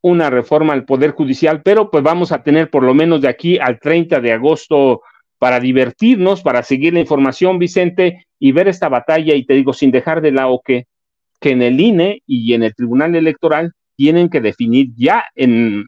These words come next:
unas semanas cómo se va a dar la representación en la Cámara de Diputados, cómo se va a dar la representación en,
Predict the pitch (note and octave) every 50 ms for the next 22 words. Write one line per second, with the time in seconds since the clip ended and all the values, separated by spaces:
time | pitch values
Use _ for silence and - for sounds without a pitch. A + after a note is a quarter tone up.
0 | _ _ - F3 G3 G#3 F#3 - - - B2 A#2+ B2+ C3+ D3+ G#3+ D#4+ D#4+ _ _
1 | _ _ _ _ _ _ _ _ _ _ _ _ - - D#3+ E3 E3+ F3+ F#3+ F#3+
2 | F#3 C3 C3+ - - - A#2+ A#2 C3+ C#3 C3+ C#3+ C#3+ C#3+ C#3+ B2+ A2+ G#2+ G#2+ A2
3 | G#2 G#2+ A2 G2+ - A2 G#2+ - - A2 - - - F#3 G#3+ D#4 - _ _ _
4 | _ _ _ _ _ _ _ _ _ _ _ _ _ _ _ _ _ _ _ -
5 | C3+ B2+ A#2+ A2+ - F3+ F3+ F#3+ F3 D#3+ C3+ B2 B2 C3 B2 A#2+ - E3+ F3 F#3
6 | G3 A3+ A#3+ - - - - - E3+ E3+ D#3+ - - C#3 C#3 C#3 D3 D3 C#3+ C3+
7 | B2+ A2+ G#2 G#2+ G2+ A2 G2+ - A#2+ G#2+ - A2 - - D3+ D#3+ D#3 C#3 B2 -